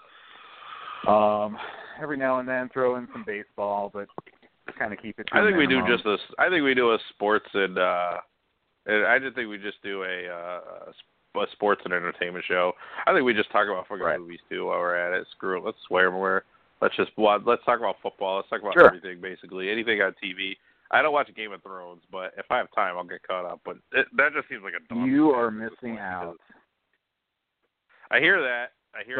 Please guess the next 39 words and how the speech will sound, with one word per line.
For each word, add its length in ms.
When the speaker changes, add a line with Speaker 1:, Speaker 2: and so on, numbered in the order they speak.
Speaker 1:
Such 100
a 60
Speaker 2:
that. 80
Speaker 1:
great 160
Speaker 2:
You 80
know 60
what? 220
Speaker 1:
show. 140
Speaker 2:
I, 160
I 140
am 120
balls 340
deep 200
in 60
House 300
of 120
Cards 320
right 220
now. 200
That's 200
all 160
I 80
can 120
really 360
say. 280
Having 300
a 40
baby 320
really 300
limits 320
your 220
op-, 200
your 380
options, 480
'cause 140
I 80
watched, 440
Speaker 1:
Yeah. 60
Speaker 2:
uh, 280